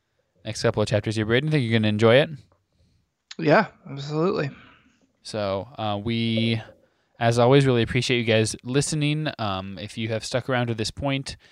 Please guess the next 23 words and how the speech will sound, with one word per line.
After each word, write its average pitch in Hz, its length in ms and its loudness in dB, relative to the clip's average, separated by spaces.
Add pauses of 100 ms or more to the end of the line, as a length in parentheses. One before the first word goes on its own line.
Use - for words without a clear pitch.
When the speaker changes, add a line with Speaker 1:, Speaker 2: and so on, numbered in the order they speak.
(220)
Speaker 1:
thank 113 160 -10
you 110 40 -6
so 113 160 -4
much 107 220 -4
for 101 280 -4
sticking 101 380 -8
with 113 200 -4
us, 120 340 -2 (880)
for 104 220 -6
supporting 120 400 0
us 110 120 -2
on 104 120 -4
Patreon. 139 880 0
We, 113 480 -6 (220)
our 104 420 -8 (1080)
number 131 300 0
of 120 80 2
Patreon 131 1000 2 (480)
supporters 135 560 0
has 110 200 2
only 113 340 0
gone 101 360 0
up 117 220 2